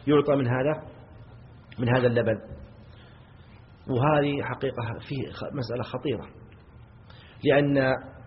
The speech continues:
مسألة بنوك اللبن لا يمكن، لا يمكن أن تضبط. ربما أن، آه، طفلا يرتضع من هذا اللبن، من لبن هذا البنك، وامرأة ترتضع من لبن هذا البنك،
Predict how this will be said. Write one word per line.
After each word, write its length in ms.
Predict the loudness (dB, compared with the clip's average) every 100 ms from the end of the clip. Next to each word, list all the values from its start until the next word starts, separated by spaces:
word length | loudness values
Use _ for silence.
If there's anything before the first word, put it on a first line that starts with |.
| -20 -20 -8
مسألة 280 | -4 -2 -2
بنوك 260 | 0 -2 -2
اللبن 260 | -2 0
لا 160 | 2 4
يمكن، 320 | 4 2 -2 -2 -8 -20 -20 -20 -20 -6
لا 100 | -2
يمكن 180 | 0 0
أن 80 | 0
تضبط. 420 | -2 -6 -10 -14 -20 -20 -20 -20 -20 -20 -20 -20 -20 -20 -8 4
ربما 460 | 4 6 2 2 0
أن، 200 | 0 0
آه، 140 | 0 -6 -18 -20 -20 -20 -20 -20 -20 -20 -14 -12 -10 -12 -14 -16 0
طفلا 420 | 4 4 2 -4 -6 -4
يرتضع 420 | -2 0 0 2
من 140 | 0 0 0
هذا 140 | 2
اللبن، 300 | 2 2 0 -2 -8 -20 -20 -20 -20 -20 -12
من 80 | -6
لبن 360 | 0 2 2 2
هذا 140 | 2
البنك، 300 | 2 0 -2 -10 -8 -2
وامرأة 560 | 2 4 2 0 -2 -2
ترتضع 440 | -2 -2 -2 -2
من 120 | -2
لبن 260 | 0 0 0
هذا 180 | 0 -2
البنك، 300 | -2 -4